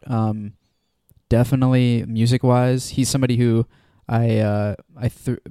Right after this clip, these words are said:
we threw, uh, an event together recently, um, called Rounded, where we brought out one of our favorite D Js from Glasgow, Bake, um, and Spencer and I, um, opened up the night. Um, but we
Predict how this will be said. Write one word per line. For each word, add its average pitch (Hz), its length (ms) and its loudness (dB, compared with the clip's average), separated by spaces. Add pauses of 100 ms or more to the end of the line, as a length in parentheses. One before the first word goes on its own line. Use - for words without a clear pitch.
(160)
we 127 140 -4
threw, 127 340 0
uh, 110 220 -2
an 123 80 -6
event 110 260 -4
together 110 440 -2
recently, 107 600 -6 (460)
um, 104 420 -8 (280)
called 104 240 -2
Rounded, 107 480 -4
where 107 200 0
we 107 140 -2
brought 98 240 -2
out 90 240 -6
one 117 180 -8
of 107 120 -4
our 104 100 -2
favorite 101 300 -4
D 98 120 -6
Js 98 320 -4
from 117 120 -14
Glasgow, 104 580 -6
Bake, - 500 -6 (640)
um, 107 480 -2
and 101 680 -6
Spencer 104 420 -6
and 104 160 -6
I, 113 480 -4 (680)
um, 107 600 -4 (600)
opened 110 300 2
up 110 140 -4
the 113 80 -2
night. 107 260 -2 (480)
Um, 110 220 -4
but 113 100 0
we 117 540 2